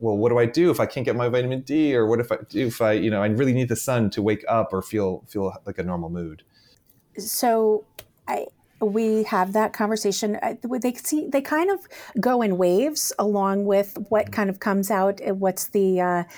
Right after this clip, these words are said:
Speaker 2: the latest reporting in the
Speaker 1: <laughs>
Speaker 2: news.
Speaker 1: Right, right.
Speaker 2: Um, <laughs> what's the topic du jour? We don't routinely do vitamin D levels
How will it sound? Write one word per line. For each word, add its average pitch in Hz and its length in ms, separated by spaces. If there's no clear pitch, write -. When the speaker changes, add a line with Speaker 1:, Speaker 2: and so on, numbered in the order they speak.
Speaker 2:
the 208 80
latest 190 580
reporting 190 640
in 180 240
the 175 40
Speaker 1:
<laughs> 175 140
Speaker 2:
news. 196 360
Speaker 1:
Right, 160 220
right. 185 340
Speaker 2:
Um, 190 200
<laughs> - 300
what's 233 180
the 247 60
topic 202 440
du 220 80
jour? 190 480
We 294 200
don't 494 320
routinely 208 720
do 185 200
vitamin 190 480
D 180 220
levels 196 680